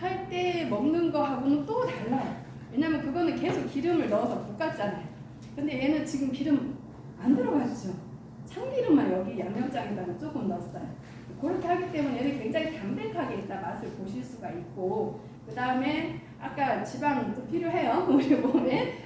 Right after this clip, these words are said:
다들 여기 쌓아놓은 지방, 그 지방 우리 이제 식용유 같은 거 이제 많이 해서 보통 집에서 잡채 하실 때는 이렇게 볶아서 넣으시니까 조금 담백한 부분보다는 좀 미지근한 맛이 있는데, 얘 같은 경우에는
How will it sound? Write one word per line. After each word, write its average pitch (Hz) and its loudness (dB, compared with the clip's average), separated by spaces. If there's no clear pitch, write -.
다들 269 0
여기 285 2
쌓아놓은 339 8
지방, 262 2
그 359 0
지방 302 2
우리 240 -2
이제 196 -2
식용유 339 0
같은 202 0
거 190 0
이제 185 -2
많이 240 -2
해서 185 -4
보통 240 -4
집에서 254 -2
잡채 302 -6
하실 370 -2
때는 240 -2
이렇게 208 -4
볶아서 349 0
넣으시니까 214 -2
조금 339 -6
담백한 381 0
부분보다는 208 -2
좀 202 -2
미지근한 285 0
맛이 202 -4
있는데, 196 -4
얘 226 -4
같은 339 2
경우에는 214 0